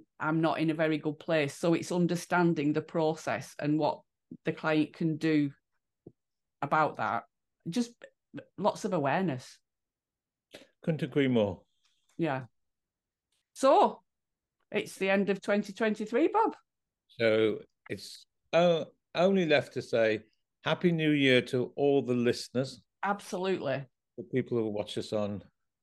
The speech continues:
Speaker 2: YouTube, and to say a heartfelt thanks for your support, your listenings over the last year.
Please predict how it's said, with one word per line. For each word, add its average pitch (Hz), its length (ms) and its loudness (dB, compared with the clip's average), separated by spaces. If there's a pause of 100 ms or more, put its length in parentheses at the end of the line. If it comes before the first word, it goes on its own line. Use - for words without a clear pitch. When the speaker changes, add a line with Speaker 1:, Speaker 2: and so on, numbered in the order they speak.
(680)
Speaker 2:
YouTube, 117 600 -2 (540)
and 107 180 -6
to 104 100 -12
say 107 460 0
a 101 140 -2 (840)
heartfelt 123 800 0
thanks - 640 -4 (160)
for 104 160 -2
your 104 220 -2
support, 101 800 -4
your 92 380 -4 (320)
listenings 101 560 -4
over 95 240 -2
the 92 100 -4
last 92 460 -4
year. 90 240 -2